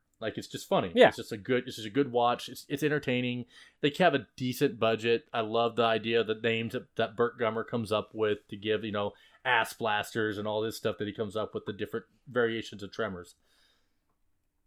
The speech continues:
Speaker 1: Now, what's funny about it is, is in the series, when they show the preview for the series, they say,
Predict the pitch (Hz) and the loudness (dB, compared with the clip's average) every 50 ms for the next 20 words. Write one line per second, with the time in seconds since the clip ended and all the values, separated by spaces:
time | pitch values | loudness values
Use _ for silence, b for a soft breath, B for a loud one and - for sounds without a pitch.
0 | _ _ _ _ _ _ - - 143 143 131 131 131 135 - - - 226 247 247 | _ _ _ _ _ _ -6 0 0 2 2 0 -2 -6 -4 2 4 6 6 6
1 | 190 135 143 131 131 131 139 135 131 131 135 139 143 - - - 139 135 131 - | 6 6 6 6 6 6 4 2 4 4 4 4 2 0 -2 2 4 4 4 2
2 | - - _ _ _ _ _ _ _ - - 160 165 160 156 151 - - 254 262 | -2 -10 _ _ _ _ _ _ _ 0 2 2 2 2 0 -2 -2 -2 2 4
3 | 233 170 127 110 107 113 - - 123 123 123 127 127 120 - - - 165 156 151 | 4 4 4 2 -2 -8 -10 -8 -6 -4 -2 -2 -4 -4 -4 0 0 2 2 2
4 | 151 151 143 123 - 131 - - 156 143 143 147 143 120 143 139 147 - - 120 | 2 0 -2 -4 -6 -8 -4 -2 0 0 0 0 -2 -6 -8 -10 -8 -4 -2 -2
5 | 110 107 110 107 123 120 - - 123 110 107 104 104 104 | -2 -2 -2 -4 -6 -6 -6 -2 -2 -2 0 0 -2 -4